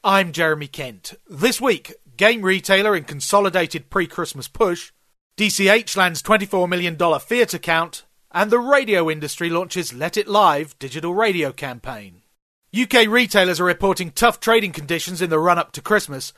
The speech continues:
and Game Group, which owns the Game and Game Station store chains,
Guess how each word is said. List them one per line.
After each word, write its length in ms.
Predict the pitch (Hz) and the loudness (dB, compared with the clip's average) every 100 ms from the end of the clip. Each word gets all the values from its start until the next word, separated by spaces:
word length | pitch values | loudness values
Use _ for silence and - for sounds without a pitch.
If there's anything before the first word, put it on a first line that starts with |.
| _ | _
and 160 | 170 175 | -12 0
Game 280 | 220 254 214 | 2 2 -2
Group, 360 | 139 156 185 - | -2 -2 -2 -6
which 220 | 170 175 | -6 -2
owns 300 | 160 147 123 | -2 -4 -12
the 80 | 143 | -6
Game 400 | 165 170 214 214 156 | -4 -2 -4 -8 -10
and 220 | 147 131 | -10 -4
Game 240 | 180 180 | -2 -2
Station 360 | - 170 147 139 | -4 -6 -6 -10
store 300 | - 214 220 | 0 4 4
chains, 420 | - 143 139 | 0 -8 -8